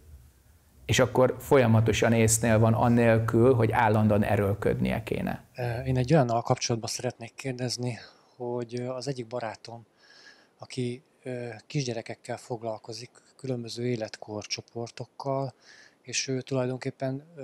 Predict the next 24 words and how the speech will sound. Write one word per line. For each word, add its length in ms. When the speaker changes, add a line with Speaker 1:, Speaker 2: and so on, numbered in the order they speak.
Speaker 2:
tehát 480
ilyen 120
ritmikus 760
mozgást 540
oktat 340
nekik, 420
balettot, 720
ö, 240
jazz 220
balettot 520
is. 280
Az 140
öt 180
éves 280
kortól 720
egészen 540
a, 260
a 60
tinédzserkorig, 960
ö, 240
befejezőleg 600
szinte 280
dolgozik, 720
ö, 60